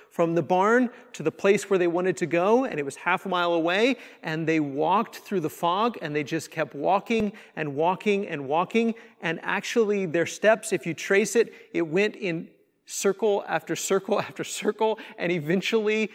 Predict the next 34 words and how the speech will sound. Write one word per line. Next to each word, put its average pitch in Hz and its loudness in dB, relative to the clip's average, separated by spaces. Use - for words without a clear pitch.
they 170 4
ended 196 2
up 190 2
right 170 -2
back 170 0
at 156 -4
the 160 0
barn, 156 -2
never 170 2
arriving 165 0
at 151 -4
their 160 0
destination 156 -4
that 147 -8
they 151 -2
intended 156 -2
to - -4
go 170 6
to. 151 0
And 151 -6
they 151 -2
ended 185 2
up 170 4
right 156 2
back 180 -6
where 160 2
they 151 2
started. 175 2
And 170 -2
scientists 247 0
have 180 -2
studied 254 2
this 160 2
phenomenon, 196 0